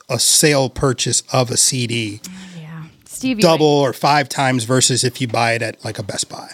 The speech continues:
Speaker 2: Stevie
Speaker 1: It's weighted. It's weighed more there. So, like,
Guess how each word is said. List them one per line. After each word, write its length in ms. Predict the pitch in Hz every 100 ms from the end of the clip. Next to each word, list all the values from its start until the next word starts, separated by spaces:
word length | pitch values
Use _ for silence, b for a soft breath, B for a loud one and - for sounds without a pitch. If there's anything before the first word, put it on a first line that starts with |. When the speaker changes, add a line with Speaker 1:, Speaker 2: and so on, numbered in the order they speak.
| -
Speaker 2:
Stevie 160 | - 147
Speaker 1:
It's 140 | -
weighted. 520 | 139 147 143 127 123 B B B
It's 160 | 131 -
weighed 280 | 139 151 135
more 220 | 131 123
there. 400 | 113 123 110 107
So, 200 | - 123
like, 320 | 113 113 -